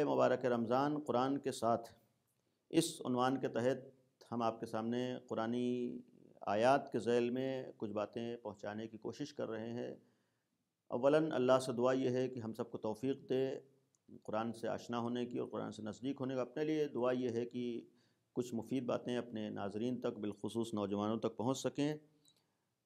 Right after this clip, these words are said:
जो आयात आपके सामने तिलावत हुई इससे कबल, उसके बाद की आयत है, एक आयत सूरह मुबारक बकरा की है जो आज आपके लिए मंतखब हुई और इस ज़ैल में गुफ्तगू होना है। सूरह बकरा की एक सौ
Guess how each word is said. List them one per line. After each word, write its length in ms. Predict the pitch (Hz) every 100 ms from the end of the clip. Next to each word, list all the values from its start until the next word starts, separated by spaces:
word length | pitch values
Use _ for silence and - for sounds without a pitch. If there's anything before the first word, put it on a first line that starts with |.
| -
जो 140 | 120 123
आयात 320 | 135 151 151
आपके 200 | 135 131
सामने 340 | - 117 131 143 135 -
तिलावत 380 | 117 120 139 151 - - _ - -
हुई 160 | 147 156
इससे 200 | - 139
कबल, 260 | 147 151
उसके 240 | 143 - 131
बाद 240 | 139 151 -
की 80 | 131
आयत 240 | 131 131
है, 120 | - 139 135
एक 120 | 135
आयत 180 | 123 127
सूरह 300 | - 120 120
मुबारक 380 | 113 107 107 - 123 120
बकरा 320 | 107 - 131
की 140 | 127 127
है 100 | 127
जो 100 | 113
आज 180 | 110 107
आपके 260 | 104 - 107
लिए 280 | 113 120 120 - _ _ _
मंतखब 520 | 113 104 98 104 120 120
हुई 240 | 120 131
और 260 | 131 107 -
इस 140 | 104 92
ज़ैल 200 | 113 127
में 200 | 131 131
गुफ्तगू 380 | 113 - 117 127
होना 220 | 123 123
है। 80 | 127
सूरह 340 | 123 113 117 120
बकरा 320 | 107 - 117
की 120 | 123
एक 100 | 127
सौ 160 | -